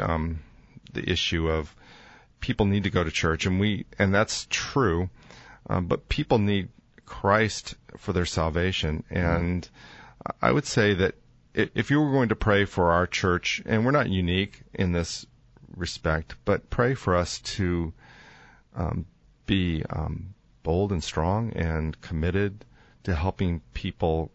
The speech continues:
Speaker 1: come to Christ, to, um, share the gospel, to share Christ in their lives, to, um, build friendships, uh, with, um,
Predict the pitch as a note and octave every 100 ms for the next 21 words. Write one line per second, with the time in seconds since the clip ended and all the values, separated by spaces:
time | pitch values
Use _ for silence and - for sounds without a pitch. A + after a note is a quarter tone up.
0 | _ - F#2 E2+ E2 - D#2+ D#2 D2+ -
1 | - A2+ G#2 - - E2 D#2+ D#2 D2+ -
2 | - - - _ _ _ _ - _ -
3 | - A#2 B2 B2+ - - A2 G#2+ G#2 -
4 | - G2 G2 G2+ - E2 D#2+ D#2 D#2 -
5 | - - - _ - - - F2+ F2+ F2
6 | F2 - - F#2 F2 F2+ - E2+ E2 D#2+
7 | D#2+ D#2+ D#2 D2+ - - - D2+ D2+ D2+
8 | D2+ - - _ - F2+ - F2 F2 -
9 | F2+ E2+ - - - - - - - -
10 | D#2+ D2+ E2+ - _ _ - - _ _
11 | _ _ - E2+ F2+ G#2+ -